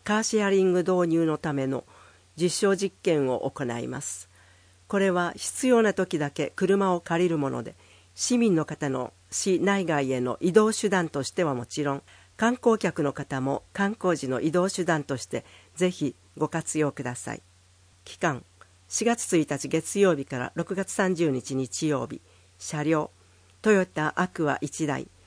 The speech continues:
車両保管場所、みなっと、みなと交流館前。利用料金、通常料金、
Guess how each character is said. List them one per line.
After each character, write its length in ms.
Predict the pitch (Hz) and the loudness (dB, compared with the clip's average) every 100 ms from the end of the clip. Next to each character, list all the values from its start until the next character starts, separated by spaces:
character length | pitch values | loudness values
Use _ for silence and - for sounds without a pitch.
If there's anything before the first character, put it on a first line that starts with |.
| - _ _ | -20 _ _
車 280 | - - 190 | -6 0 4
両 280 | 190 185 190 | 6 6 4
保 80 | 180 | 0
管 240 | 180 165 | -2 -2
場 140 | 160 | -2
所、 260 | 156 - 151 - _ _ _ | -4 -4 -6 -8 _ _ _
み 120 | 185 | 2
な 120 | 190 | 4
っ 60 | 190 _ | 2 _
と、 180 | - 147 - | -6 -6 0
み 80 | 190 | 0
な 120 | 220 | 2
と 140 | 202 | 0
交 220 | 202 185 180 | 2 4 4
流 120 | 175 | 2
館 200 | 175 156 | 0 -2
前。 320 | 147 139 - - _ _ _ | -2 -4 -6 -14 _ _ _
利 120 | 170 | 2
用 180 | 202 214 | 6 8
料 260 | 196 185 156 - | 8 4 2 -2
金、 300 | 151 127 - _ _ _ - | -4 -4 -8 _ _ _ -18
通 260 | - 220 214 | -2 4 6
常 240 | 196 196 | 6 4
料 240 | 185 170 143 - | 4 2 0 -6
金、 260 | 135 117 | -8 -8